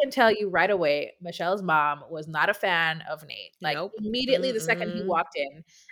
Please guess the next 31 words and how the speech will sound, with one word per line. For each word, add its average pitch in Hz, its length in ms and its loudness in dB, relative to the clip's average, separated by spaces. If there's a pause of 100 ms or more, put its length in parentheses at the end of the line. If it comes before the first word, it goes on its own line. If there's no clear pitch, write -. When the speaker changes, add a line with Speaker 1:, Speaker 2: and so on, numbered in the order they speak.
Speaker 1:
And 185 100 0
I 180 100 0
think 233 200 -2
she 262 120 -4
just 220 180 -8
judged 170 320 2
him 175 140 0
based 151 220 0
on 147 100 -2
his 131 100 -12
looks. - 440 -10 (300)
And 185 200 0
also, 262 420 4
I 226 120 6
don't 302 220 4
know 185 260 4
what 185 180 4
Brandon 170 380 0
and 170 100 -6
them 156 160 -4
talked 147 300 -4
about. 220 280 -2
I 175 80 -2
don't 170 140 -2
know 175 80 -6
if 160 180 -8
Brandon 151 440 -4
mentioned 170 380 -10
anything 196 360 -8
about 202 340 0
Nate. 214 280 -6